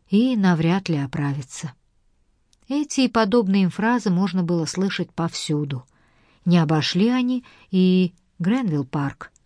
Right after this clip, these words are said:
Как он мог совершить такое? И Энн,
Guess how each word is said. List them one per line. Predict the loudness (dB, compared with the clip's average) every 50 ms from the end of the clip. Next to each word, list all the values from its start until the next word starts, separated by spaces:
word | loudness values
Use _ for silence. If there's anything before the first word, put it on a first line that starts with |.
| _ _ _ _ _ _ _ _ _ _ _ _ _ _ _ _ _
Как | -4 0 0 0 0 0 0
он | 0 0
мог | 0 -2 -4 -4
совершить | -4 -2 -2 -2 -2 -2 -4 -4 -4 -4
такое? | -6 -6 -6 -6 -6 -6 -6 -6 -8 -12 _ _
И | -4 -4 -4 -4 _
Энн, | 0 2 2 2 2 0